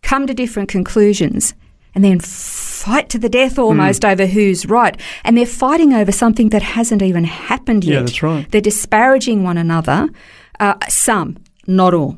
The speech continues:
Speaker 1: I wanna
Speaker 2: Mm.
Speaker 1: be, wanna be very clear on that. Some. But, but it's amazing how they're the ones that get the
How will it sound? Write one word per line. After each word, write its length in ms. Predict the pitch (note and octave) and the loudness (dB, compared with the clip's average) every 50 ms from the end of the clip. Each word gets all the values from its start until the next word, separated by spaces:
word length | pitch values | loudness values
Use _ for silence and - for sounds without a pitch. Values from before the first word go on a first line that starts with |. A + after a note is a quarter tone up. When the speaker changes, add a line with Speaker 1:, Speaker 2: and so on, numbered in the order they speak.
| - | -4
Speaker 1:
I 40 | - | 0
wanna 180 | F3+ D3+ - E3 | 2 2 4 4
Speaker 2:
Mm. 20 | |
Speaker 1:
be, 340 | E3 E3 - - - - E3+ | 2 0 -2 -8 -10 -6 -2
wanna 220 | E3 F3 E3 D#3 D#3+ - - _ _ _ _ - | 0 2 2 0 -2 -6 -14 _ _ _ _ -14
be 120 | E3+ D#3+ - - | -14 -14 -12 -2
very 240 | - G3+ F#3+ F3+ F3 | 0 2 2 2 2
clear 220 | - - F3+ E3 | -2 -4 -4 -4
on 100 | D#3+ D#3+ | -2 -4
that. 160 | D#3 C#3+ C#3 - _ _ _ | -4 -6 -8 -12 _ _ _
Some. 460 | - - - - A3 F#3+ D#3 D#3 - - | -4 -2 0 2 2 0 0 -2 -4 -2
But, 240 | - B3 B3+ B3+ - - _ _ _ _ | 0 0 0 0 -4 -10 _ _ _ _
but 140 | - B3 A#3+ | 0 0 2
it's 140 | B3 A#3 - | 2 0 0
amazing 400 | C4 A3+ A#3+ C4 C#4 A#3 C4+ A#3+ | 0 2 4 2 2 2 2 0
how 240 | A#3 G3+ A3 G3+ G3 F3+ | 2 2 2 0 0 0
they're 260 | F3 G#3 A3 A#3+ B3 | 2 2 2 2 2
the 80 | A#3+ | 2
ones 380 | A3 A3+ G#3+ G3+ G3 G3 F3 - | 2 2 2 2 2 0 0 0
that 240 | - G3+ F#3+ F#3+ F#3 | 0 0 0 0 0
get 240 | - G3+ F#3+ - F#3 | 0 -2 -2 -2 -2
the 440 | F#3+ F#3 F3+ F3+ - - - - | 0 0 0 0 -2 -4 -8 -12